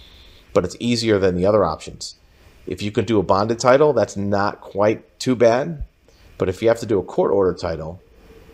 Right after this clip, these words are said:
we've seen those cases take eight, nine, ten months for the court to process the paperwork.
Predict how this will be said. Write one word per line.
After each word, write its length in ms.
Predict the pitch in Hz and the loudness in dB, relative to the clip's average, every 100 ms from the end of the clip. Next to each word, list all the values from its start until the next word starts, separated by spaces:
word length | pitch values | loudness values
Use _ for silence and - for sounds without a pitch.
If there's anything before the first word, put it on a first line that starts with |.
| - - - - | -20 -20 -18 -4
we've 160 | 120 131 | -4 0
seen 200 | 131 110 | 0 0
those 140 | 98 | -2
cases 340 | - 104 92 | -2 -4 -4
take 200 | - 92 - | -8 -8 -6
eight, 200 | 101 71 | -6 -6
nine, 220 | 90 92 | -6 -6
ten 200 | 98 90 | -6 -4
months 460 | 92 - - - - _ _ - | -4 -6 -8 -12 -16 _ _ -12
for 120 | - | -6
the 100 | 90 | -6
court 280 | - 101 92 | -4 -2 -2
to 100 | - | -4
process 460 | 90 - 92 - 92 | -10 -4 -4 -2 -6
the 100 | - | -6
paperwork. 500 | 98 101 85 60 - | -8 -8 -8 -10 -12